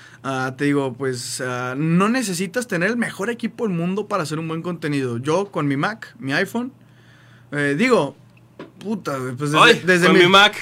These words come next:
Speaker 2: con mi iPhone.
Speaker 1: desde mi
Speaker 2: <laughs>
Speaker 1: privilegio, güey, perdón. Pero, o sea, fue, suena mamón, ya sé, güey, suena mamador, perdón.
Speaker 2: <laughs>
Speaker 1: Pero, pero mucha gente piensa que necesitas más, güey.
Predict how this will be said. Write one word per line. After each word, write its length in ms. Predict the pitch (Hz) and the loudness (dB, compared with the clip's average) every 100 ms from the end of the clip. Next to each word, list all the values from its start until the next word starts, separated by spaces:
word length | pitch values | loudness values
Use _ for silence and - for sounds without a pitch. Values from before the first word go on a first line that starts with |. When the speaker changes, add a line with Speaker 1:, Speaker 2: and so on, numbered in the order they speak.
| - | -8
Speaker 2:
con 160 | 175 180 | -2 2
mi 100 | 185 | 4
iPhone. 380 | 180 - - 185 | 4 2 0 4
Speaker 1:
desde 260 | 185 190 | 6 6
mi 120 | 208 | 6
Speaker 2:
<laughs> 60 | 214 | 6
Speaker 1:
privilegio, 640 | 214 214 220 233 202 208 | 6 8 8 8 6 6
güey, 180 | 175 160 | 6 4
perdón. 400 | 156 175 196 175 147 - - - | 4 4 4 2 -2 -10 -10 2
Pero, 480 | 190 190 190 185 175 | 6 8 8 8 8
o 140 | 185 | 6
sea, 180 | 175 196 | 6 6
fue, 260 | 170 185 233 | 6 4 4
suena 300 | 233 254 294 | 4 4 4
mamón, 420 | 262 220 208 240 | 4 6 6 6
ya 160 | 247 226 | 4 2
sé, 200 | 240 233 | 4 4
güey, 260 | 226 233 | 4 2
suena 260 | 226 214 240 | 2 2 4
mamador, 460 | 240 202 170 185 196 | 6 6 6 4 4
perdón. 640 | 202 185 175 185 202 - - 147 - | 4 4 6 6 6 4 0 -6 -8
Speaker 2:
<laughs> 280 | - - - | -16 -8 2
Speaker 1:
Pero, 460 | 196 208 208 196 | 4 6 4 2
pero 640 | 220 208 208 202 196 190 185 | 4 4 6 4 6 4 4
mucha 300 | 208 240 262 | 4 4 2
gente 420 | 247 247 233 247 - - - | 2 0 0 -4 -6 -20 -10
piensa 380 | - 240 233 254 | 0 2 4 2
que 140 | 240 233 | 0 2
necesitas 600 | 202 185 170 190 240 202 | 2 0 -2 -2 0 2
más, 400 | 214 214 269 277 | 2 2 0 -2
güey. 320 | 202 107 98 | -4 -8 -12